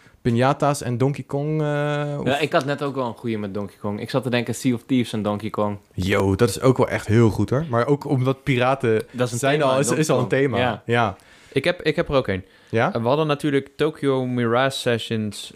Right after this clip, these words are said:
Speaker 3: eh, Sharp F E. Dus dat was een crossover tussen Fire Emblem en, eh, Shin Megami Tensei,
Speaker 1: Mhm.
Speaker 3: eigenlijk.
Speaker 2: Oh, daar gaat hij weer.
Speaker 3: Maar wat nou, dat, dat was een redelijk, volgens mij een redelijk straightforward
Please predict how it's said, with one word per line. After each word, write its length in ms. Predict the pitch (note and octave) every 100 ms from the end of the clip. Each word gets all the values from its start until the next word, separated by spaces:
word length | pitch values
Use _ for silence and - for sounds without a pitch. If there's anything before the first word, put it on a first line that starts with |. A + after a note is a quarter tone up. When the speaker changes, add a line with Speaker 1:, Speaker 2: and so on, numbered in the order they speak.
| -
Speaker 3:
eh, 580 | - G2+ G2+ G2 G2+ G2+
Sharp 400 | - B2 A2+ - - G#2
F 40 |
E. 260 | - B2 D#3
Dus 140 | - -
dat 120 | G#2
was 120 | G#2
een 60 | A2+
crossover 420 | A#2+ A2+ A2+ -
tussen 220 | G#2 -
Fire 280 | A#2 A#2+ A#2+
Emblem 360 | A#2 A2+ A2 G#2+
en, 460 | G#2+ G2+ G#2 G2+ -
eh, 680 | - G#2 G2+ G2 G2 G2+ G2
Shin 300 | - B2 A2+
Megami 420 | A2 G#2+ G#2+ G2+ _
Tensei, 580 | B2 B2+ B2 F2+ A2 C#3+
Speaker 1:
Mhm. 120 | A2+
Speaker 3:
eigenlijk. 340 | F#2+ G2 G#2 C#3+
Speaker 2:
Oh, 120 | A2+
daar 80 | G#2+
gaat 160 | C3+
hij 100 | A#2+
weer. 180 | G#2 B2 -
Speaker 3:
Maar 180 | A2+ A#2+
wat 200 | D#3 -
nou, 440 | D#3+ D#3+ E3+ B2+
dat, 300 | B2 D3 C3
dat 160 | C#3+ C3+
was 180 | D3+ D3+
een 140 | C3+
redelijk, 540 | C3 D#3 D3 C#3 C3+ -
volgens 300 | - C3+ C3
mij 260 | C3+ E3 D#3+
een 60 |
redelijk 520 | C3+ C#3+ C#3 C3+ -
straightforward 760 | - C#3 C3 - B2+ B2 A2